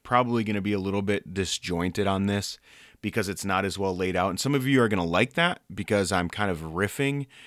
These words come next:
and others of you are gonna hate that because I'm not as precise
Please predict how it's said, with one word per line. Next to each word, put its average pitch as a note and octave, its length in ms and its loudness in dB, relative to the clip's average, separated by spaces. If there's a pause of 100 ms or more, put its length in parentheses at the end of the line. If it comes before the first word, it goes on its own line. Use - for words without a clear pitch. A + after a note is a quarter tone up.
(120)
and G2+ 140 -2
others A2 420 2
of F#2+ 140 -4
you G2+ 280 0
are F2 120 -2
gonna F2 180 -2
hate A#2 300 -2
that C3+ 280 -2
because F#2+ 300 -2
I'm F2 160 -2
not F#2 220 -2
as E2+ 160 -4
precise G2+ 760 -2